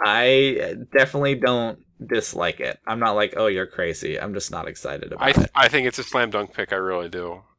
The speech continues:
Speaker 2: I mean,
Speaker 1: Okay. Yeah, the A's are not scary at all.
Speaker 2: Okay. Dr-, he's averaging about a strikeout per inning. We want, we want
Speaker 1: Mm-hmm.
Speaker 2: strikeouts in D F S, do we not?
Speaker 1: Yeah, yes, sure. You always, strikeout's always good.
Speaker 2: They're, the, uh, the Yankees will score runs from him, will they not?
Speaker 1: Yeah, the Yankees are on fire right now.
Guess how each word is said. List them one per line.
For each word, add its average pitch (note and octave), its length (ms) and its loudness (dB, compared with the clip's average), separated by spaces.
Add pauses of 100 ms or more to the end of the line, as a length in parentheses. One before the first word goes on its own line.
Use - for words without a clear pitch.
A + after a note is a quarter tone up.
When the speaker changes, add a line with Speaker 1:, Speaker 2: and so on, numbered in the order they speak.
Speaker 2:
I A2 100 -2
mean, G2 360 -2 (320)
Speaker 1:
Okay. C3 260 -2 (280)
Yeah, B2+ 360 0 (100)
the C3+ 140 0
A's C#3 280 4
are C3+ 80 2
not B2 180 -2
scary G#2 340 0
at G2 80 0
all. F2 220 -4 (160)
Speaker 2:
Okay. G2 320 -2 (280)
Dr-, E3 160 -6
he's B2+ 180 -4
averaging D3+ 320 2
about C3 160 -2
a A#2 40 0
strikeout C#3 340 -2
per A2+ 180 0
inning. G2+ 360 -4
We A2+ 140 -6
want, G2 220 -2
we C3 100 -4
want B2 180 0
Speaker 1:
Mm-hmm. - 140 -2 (120)
Speaker 2:
strikeouts G2+ 180 -2
in G#2 60 -16
D G#2 80 0
F G2 100 -2
S, F#2 240 -6
do G#2 100 -8
we F#2 60 -6
not? G2 320 -2 (180)
Speaker 1:
Yeah, G2 220 -6
yes, F#2+ 500 -6
sure. F#2 380 -2
You A2+ 200 0
always, G#2 240 2 (160)
strikeout's A#2+ 340 0
always B2 200 -2
good. G2+ 300 0 (200)
Speaker 2:
They're, C3+ 480 4 (240)
the, B2+ 300 0
uh, A#2 220 6
the A#2 80 -2
Yankees C3+ 320 -2
will C3+ 120 2
score B2 280 2
runs G#2+ 180 2
from G2 140 -8
him, F2 180 -8
will G2 100 -6
they G2 120 -4
not? G2+ 300 -2 (260)
Speaker 1:
Yeah, G#2+ 320 0
the F#2+ 100 -6
Yankees G#2 360 -4
are G2 80 -2
on G2+ 120 -6
fire E2 300 -4
right E2 140 -6
now. D#2+ 220 -10